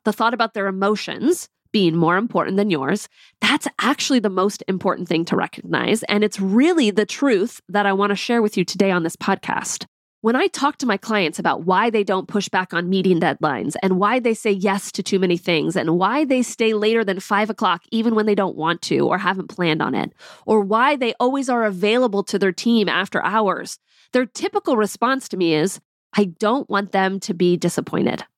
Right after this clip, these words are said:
But the reality is, it's actually not about their emotions at all. It's not about their disappointment. It's about how you will feel when they're disappointed. It's about what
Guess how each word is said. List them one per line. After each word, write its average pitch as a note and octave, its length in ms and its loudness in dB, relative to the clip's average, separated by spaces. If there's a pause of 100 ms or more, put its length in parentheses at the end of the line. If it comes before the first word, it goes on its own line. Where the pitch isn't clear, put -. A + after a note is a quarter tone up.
(200)
But - 140 0
the A#3+ 60 0
reality B3+ 600 0
is, F#2+ 360 -8 (240)
it's - 220 -2
actually C4 420 0
not G#3 360 2
about F#3+ 580 -2 (240)
their G3+ 760 0 (120)
emotions F#3+ 480 0
at E3 80 2
all. E3+ 340 0
It's - 140 -6
not B3+ 140 2
about A3 420 -2
their G3+ 360 0
disappointment. - 720 -4 (360)
It's A#3 140 0
about G#3+ 220 0
how A3 160 0
you G#3 400 2
will A#3 160 2
feel F3+ 580 2 (280)
when G3 340 0
they're G#3 560 0 (100)
disappointed. - 640 -4 (420)
It's - 120 -2
about G#3+ 260 0
what A3 260 0